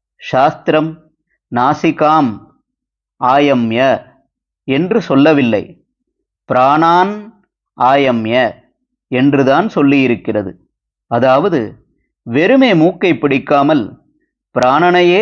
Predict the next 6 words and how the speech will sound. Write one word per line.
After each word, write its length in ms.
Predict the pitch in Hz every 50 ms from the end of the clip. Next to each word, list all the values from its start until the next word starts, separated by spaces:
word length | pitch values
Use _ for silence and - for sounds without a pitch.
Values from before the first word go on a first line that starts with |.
| 226 220
கட்டுப்பாட்டில் 840 | - 135 - - 202 190 165 - 170 151 135 113 - 127 117 110
கொண்டு 280 | - 123 127 147 160 185
வர 140 | 180 160 135 127
வேண்டும். 400 | 120 113 104 101 92 98 - - - _ _ _ _ _ _ _ _ _ _ _ _ _ _ _ -
பிராணாயாமம் 880 | 123 131 139 156 175 180 180 180 180 175 170 170 165 170 185 202 214 196
என்பது 420 | 156 131 131 123 139 139 147 143